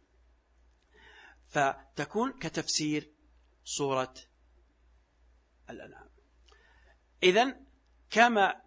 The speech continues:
فما كانوا ليؤمنوا بما كذبوا من قبل، بسبب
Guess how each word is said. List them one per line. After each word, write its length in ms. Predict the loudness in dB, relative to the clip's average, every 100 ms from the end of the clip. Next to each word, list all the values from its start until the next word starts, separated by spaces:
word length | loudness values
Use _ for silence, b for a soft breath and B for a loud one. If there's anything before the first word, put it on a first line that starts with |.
| _
فما 380 | 0 2 4 2
كانوا 360 | 2 0 0 0
ليؤمنوا 640 | -2 -4 -2 -2 -2 -4 -10 -20 -20 _ _ _ _ _ _ -10
بما 360 | 0 4 6 4
كذبوا 640 | 2 -2 2 0 0 -6 -16 _ _
من 140 | -6
قبل، 280 | -4 -4 -4
بسبب 680 | -2 2 4 4 2 -4 -10